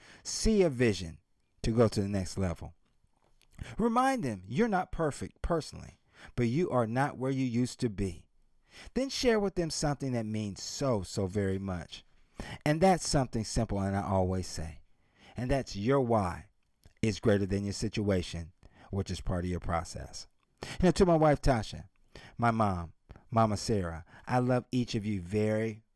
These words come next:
very much, and thank you again for your love and support. To our children and grandchildren,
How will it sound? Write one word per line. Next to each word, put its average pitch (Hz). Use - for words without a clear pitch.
very 101
much, 95
and 101
thank 120
you 95
again 92
for 90
your 90
love 90
and 90
support. 90
To 180
our 175
children 156
and 87
grandchildren, 104